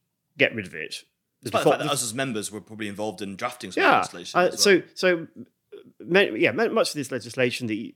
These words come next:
Speaker 1: the U K would have promoted or supported. Some of it probably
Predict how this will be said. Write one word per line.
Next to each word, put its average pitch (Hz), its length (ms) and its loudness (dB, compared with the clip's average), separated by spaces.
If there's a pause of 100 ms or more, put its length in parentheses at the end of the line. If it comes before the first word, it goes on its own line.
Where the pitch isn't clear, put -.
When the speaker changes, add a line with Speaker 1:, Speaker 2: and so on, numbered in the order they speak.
Speaker 1:
the 120 120 -4
U 113 220 -6
K 113 200 -2
would 104 160 -4
have 92 300 -10 (380)
promoted 131 380 0
or 101 140 -8
supported. 123 520 -6 (160)
Some 175 240 4
of 117 80 2
it - 140 -4
probably 110 640 -2